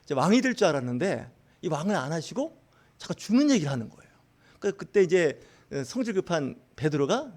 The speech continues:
이제 액션 하나 취했습니다. 뭘까요? 예수님의 멱살을 잡았어요. 성경에 보면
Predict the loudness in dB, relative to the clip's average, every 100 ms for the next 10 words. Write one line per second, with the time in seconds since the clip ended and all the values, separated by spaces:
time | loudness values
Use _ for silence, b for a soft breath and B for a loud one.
0 | -14 -8 -4 0 0 0 -4 -4 -8 -8
1 | -16 -8 -6 0 2 0 -2 _ b b
2 | b b b _ _ -10 -2 -2 -2 -6
3 | -6 -6 -8 -10 -12 -20 -20 -20 _ _
4 | _ _ _ _ _ _ _ _ -8 -4
5 | -2 -4 -4 -6 -8